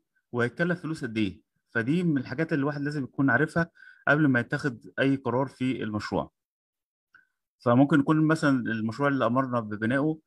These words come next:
آه، هياخد عشرين سنة أو تلاتين سنة، بينما إحنا في حاجة لازم تتعمل قبل كده. يعني مثلًا دلوقتي في قطر مهتمين مثلًا بكأس العالم،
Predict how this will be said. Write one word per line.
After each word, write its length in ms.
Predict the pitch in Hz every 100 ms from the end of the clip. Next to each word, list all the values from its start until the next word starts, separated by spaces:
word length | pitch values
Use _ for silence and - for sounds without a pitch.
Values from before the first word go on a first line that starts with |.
| _ _ _ -
آه، 260 | 110 107
هياخد 640 | 107 131 139 110 101 107 - -
عشرين 300 | 110 - 151
سنة 240 | 147 135
أو 80 | 104
تلاتين 300 | 113 110 139
سنة، 260 | 139 131 110
بينما 300 | 113 135 139
إحنا 300 | 135 139 139 _ _ _ _
في 180 | 143
حاجة 240 | 127 147 143
لازم 220 | 147 147
تتعمل 320 | - 123 139
قبل 160 | 113 113
كده. 200 | 127 98
يعني 180 | 92 107
مثلًا 400 | 113 117 117 - - - -
دلوقتي 520 | 110 139 135 131 127
في 100 | -
قطر 240 | 135 135
مهتمين 400 | 123 113 110 120
مثلًا 260 | 123 123 117
بكأس 220 | 107 123
العالم، 300 | 110 110 92